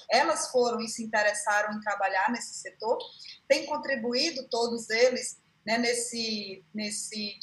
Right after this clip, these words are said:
no desenvolvimento desses projetos. E esse trabalho feito por uma equipe, feito por essa superintendência, né, com o apoio de vários órgãos do governo,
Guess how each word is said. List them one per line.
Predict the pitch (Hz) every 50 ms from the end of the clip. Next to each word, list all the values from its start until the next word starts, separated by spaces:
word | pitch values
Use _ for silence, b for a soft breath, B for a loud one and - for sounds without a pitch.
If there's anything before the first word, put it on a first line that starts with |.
| 220 214
no | 226 233 254
desenvolvimento | 240 247 240 247 233 - 233 226 226 214 214 226 240 262 254 -
desses | 208 208 - - -
projetos. | - 202 190 185 185 202 208 233 254 254 - - B B B B B _ _ _ _ _ _ _
E | 240 247 269 285
esse | 311 320 - -
trabalho | - 330 320 240 262 285 320 415 - 320 285 - -
feito | - 247 233 226 233 - -
por | - 220 208
uma | 214 208 196
equipe, | 196 196 - - 247 277 294 - 233 - -
feito | 214 208 208 - _
por | 208 202
essa | 196 - -
superintendência, | - - - - 202 180 190 190 - 190 185 190 214 220 220 214 208 196 - - - 190 185
né, | 202 208 214 208 -
com | _ 214 214
o | 220
apoio | 214 214 - - 214 214 214
de | 214 -
vários | - 208 214 220 214 214 - -
órgãos | 208 196 - - - -
do | _ _ _ _ - -
governo, | - 208 208 208 196 196 - - -